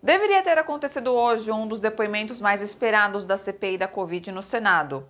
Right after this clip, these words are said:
o do empresário Carlos Wizard. Isso mesmo, deveria. É que, amparado por uma decisão do ministro Luiz Roberto Barroso, do Supremo Tribunal Federal, que lhe assegurou o direito de ficar calado e não produzir provas contra si,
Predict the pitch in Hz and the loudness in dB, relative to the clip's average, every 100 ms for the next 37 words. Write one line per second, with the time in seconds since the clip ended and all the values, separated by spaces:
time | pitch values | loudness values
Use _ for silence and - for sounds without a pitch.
0 | _ 180 220 294 285 262 190 185 180 185 | _ -8 -6 -6 -2 -2 4 4 4 0
1 | 196 - 190 180 214 202 175 143 151 147 | -8 -6 0 0 -2 -6 -8 -6 -8 -10
2 | - _ _ _ _ - 523 571 165 165 | -14 _ _ _ _ -20 -14 -8 -6 -6
3 | 139 139 - _ _ - 156 175 170 131 | -8 -12 -16 _ _ -10 -6 -4 -4 -6
4 | 120 - _ _ _ - - 170 - 226 | -8 -14 _ _ _ -20 -6 -4 0 0
5 | 240 233 220 208 202 202 208 196 185 196 | 4 4 6 4 2 -6 -6 -4 -4 -6
6 | 214 185 190 185 180 180 175 180 - 190 | -6 -4 -4 -4 -8 -8 -8 -8 -6 -6
7 | 185 196 202 190 180 175 175 175 170 180 | -4 -6 -4 0 2 2 2 -2 -2 0
8 | 190 156 160 165 - 170 208 233 220 214 | -2 -2 -8 -10 -12 -8 -2 -2 -2 -6
9 | 180 175 170 170 170 165 170 226 - - | -4 0 0 0 -2 4 4 4 -2 -20
10 | _ - 175 180 214 208 220 226 233 214 | _ -8 -2 0 0 0 2 2 0 0
11 | 202 214 190 208 - 190 190 - 202 175 | -2 -2 -10 -16 -2 -2 0 -2 0 2
12 | 156 156 165 175 175 208 202 185 208 - | 0 -2 -6 -6 -6 -4 -4 -4 -8 -2
13 | 208 214 180 180 - 170 180 175 - 226 | 2 4 2 -2 -6 -10 -8 -8 -8 -12
14 | - | -14